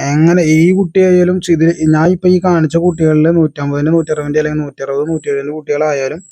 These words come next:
ഇരുപത്തിരണ്ടായിരത്തി അഞ്ഞൂറിന്, ഇരുപത്തിമൂവായിരത്തി അഞ്ഞൂറിന് വാങ്ങിക്കുന്ന ഏത് കുട്ടിയായാലും അമ്പത്തയ്യായിരം തൊട്ട് അറുപത്തയ്യായിരം വരെ അങ്ങനെ പോയാലും കണ്ണടച്ച് വില കിട്ടാം. ഒരു പന്ത്രണ്ട് രൂപ ചെലവ് നമുക്ക് പ്രതീക്ഷിക്കാം ഒരു കുട്ടിക്ക്. അപ്പൊ അത് കഴിഞ്ഞ്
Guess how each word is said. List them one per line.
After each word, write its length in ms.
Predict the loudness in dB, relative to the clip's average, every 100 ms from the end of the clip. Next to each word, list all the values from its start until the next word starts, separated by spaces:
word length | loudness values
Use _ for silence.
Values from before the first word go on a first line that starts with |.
| -20 -20 -20 _ -6
ഇരുപത്തിരണ്ടായിരത്തി 720 | -2 -2 -2 -2 0 0 0
അഞ്ഞൂറിന്, 300 | 0 2 2
ഇരുപത്തിമൂവായിരത്തി 580 | 2 2 2 2 0 0
അഞ്ഞൂറിന് 240 | 0 2
വാങ്ങിക്കുന്ന 280 | 2 2 0
ഏത് 180 | 0 2
കുട്ടിയായാലും 500 | 2 2 2 0 -2
അമ്പത്തയ്യായിരം 840 | -6 -4 -2 -4 -4 0 2 0 0
തൊട്ട് 320 | -4 -4 -2 -2
അറുപത്തയ്യായിരം 800 | -2 -2 -2 -4 -4 -4 -4 -2
വരെ 160 | -2 -2
അങ്ങനെ 280 | -2 -2 -2
പോയാലും 500 | 0 2 4 2 0
കണ്ണടച്ച് 400 | 0 0 0 0
വില 180 | 0 0
കിട്ടാം. 340 | -8 -12 -18 _ _ _ _ _ _ _ _
ഒരു 120 | -6 -6
പന്ത്രണ്ട് 380 | -4 -2 0 0
രൂപ 160 | 0 0
ചെലവ് 320 | 2 2 2
നമുക്ക് 220 | 2 0
പ്രതീക്ഷിക്കാം 540 | 0 0 0 0 -2 0
ഒരു 100 | 0
കുട്ടിക്ക്. 400 | -2 -2 -6 -6 _ _ _ _ _
അപ്പൊ 180 | -14 -8 -4
അത് 120 | -2 0
കഴിഞ്ഞ് 340 | 2 2 0